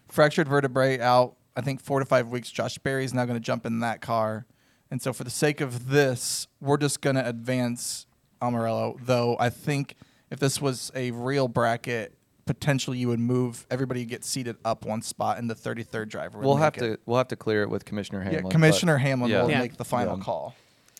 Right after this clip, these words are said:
Speaker 3: So I think interesting <coughs> matchups to look at. I think Suarez versus Busher's interesting.
Speaker 2: That's a, yep.
Speaker 3: Jones versus Blaney at Dover,
Speaker 2: Yep.
Speaker 3: I feel like could go either way.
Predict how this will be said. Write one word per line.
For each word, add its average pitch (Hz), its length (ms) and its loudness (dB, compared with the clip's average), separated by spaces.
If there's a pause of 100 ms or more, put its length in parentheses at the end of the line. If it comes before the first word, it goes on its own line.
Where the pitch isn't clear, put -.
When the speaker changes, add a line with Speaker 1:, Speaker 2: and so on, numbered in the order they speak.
(300)
Speaker 3:
So - 140 2
I 233 80 0
think 269 240 -2 (240)
interesting 208 440 0
<coughs> - 20 0
matchups 151 420 0
to 147 60 -6
look 135 200 -4
at. 87 200 -10 (520)
I 185 120 -2
think 156 140 0
Suarez 175 480 2
versus 156 280 -6
Busher's 143 540 -4 (140)
interesting. 139 500 -8
Speaker 2:
That's 113 180 -4
a, 101 100 -14
yep. - 220 -4 (380)
Speaker 3:
Jones 170 440 2
versus 165 340 -2
Blaney 147 540 -2 (580)
at 143 240 0
Dover, 147 520 4
Speaker 2:
Yep. 113 160 -2
Speaker 3:
I 151 80 -2
feel 160 220 2
like 143 180 4
could 135 160 -10
go 135 220 6
either 135 280 -4
way. 123 260 -2